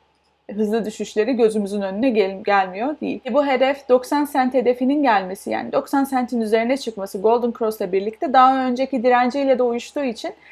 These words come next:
e, grafikten başka veriler aldığımız da bir hedef noktası. Arbitrum aynı zamanda saatlik grafiğine, dört saatlik grafiğine baktığımız zaman da kırk yedi sentten nasıl kuvvet aldığını ve diplerle birlikte hızlı yükseldiğini de görüyoruz.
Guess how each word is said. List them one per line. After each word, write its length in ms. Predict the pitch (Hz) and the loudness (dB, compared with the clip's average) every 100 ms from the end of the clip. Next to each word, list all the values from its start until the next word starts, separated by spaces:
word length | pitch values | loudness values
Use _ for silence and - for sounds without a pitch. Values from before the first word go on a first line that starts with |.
| - _ _ | -20 _ _
e, 180 | - 123 | -4 -2
grafikten 640 | - 226 240 - - 320 285 | 0 2 2 -2 0 2 2
başka 320 | 277 - 277 | 0 0 2
veriler 300 | 269 269 277 | 4 4 6
aldığımız 500 | 262 262 269 277 233 | 4 4 2 2 2
da 100 | 196 | 2
bir 100 | 190 | 0
hedef 340 | 202 190 - | -2 -4 -6
noktası. 500 | 196 - - - - - _ _ | -12 -12 -14 -12 -14 -16 _ _
Arbitrum 640 | - 247 240 254 254 240 - | -4 -2 0 0 0 -2 -2
aynı 260 | 226 233 214 | -2 0 2
zamanda 520 | 226 226 226 226 233 | 2 2 0 0 -2
saatlik 500 | 233 233 220 240 - | 2 2 2 -2 0
grafiğine, 440 | 220 226 233 220 | 0 0 -2 2
dört 180 | 220 233 | 2 2
saatlik 340 | 240 220 - | -2 -2 -4
grafiğine 420 | 226 220 233 220 214 | -2 -2 0 0 0
baktığımız 440 | 220 233 220 220 | 0 -2 -4 -2
zaman 280 | 208 208 254 | -2 -2 -4
da 80 | 294 | -4
kırk 220 | 226 226 | -6 -4
yedi 160 | 220 | -4
sentten 400 | 220 214 208 247 | -4 -6 -2 -2
nasıl 220 | 233 226 220 | -2 -6 -4
kuvvet 260 | 226 208 | -4 0
aldığını 440 | 208 196 202 240 247 | 0 0 -2 0 0
ve 260 | 208 202 - _ _ _ - 208 | 0 -4 -10 _ _ _ -18 -10
diplerle 480 | 202 208 214 208 202 | -8 0 2 2 0
birlikte 280 | 202 208 269 | -2 -2 0
hızlı 200 | 233 202 | 0 0
yükseldiğini 540 | 202 214 196 196 196 | -4 -2 -2 -2 -4
de 80 | 233 | -2
görüyoruz. 580 | 226 202 190 - - | 0 0 0 -4 -8